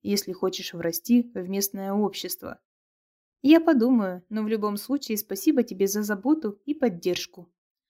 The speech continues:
И пусть я не знала истинных намерений кузена,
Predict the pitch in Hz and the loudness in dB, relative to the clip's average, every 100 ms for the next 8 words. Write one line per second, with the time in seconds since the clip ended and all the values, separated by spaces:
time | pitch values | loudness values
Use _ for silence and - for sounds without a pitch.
0 | _ _ - 214 214 233 226 214 226 208 | _ _ -2 0 2 0 2 0 0 -2
1 | 196 180 185 196 - 180 175 185 185 180 | -2 -2 -4 -6 -8 -10 -10 -10 -8 -6
2 | 175 175 - 196 254 262 196 | -6 -8 -8 4 6 6 4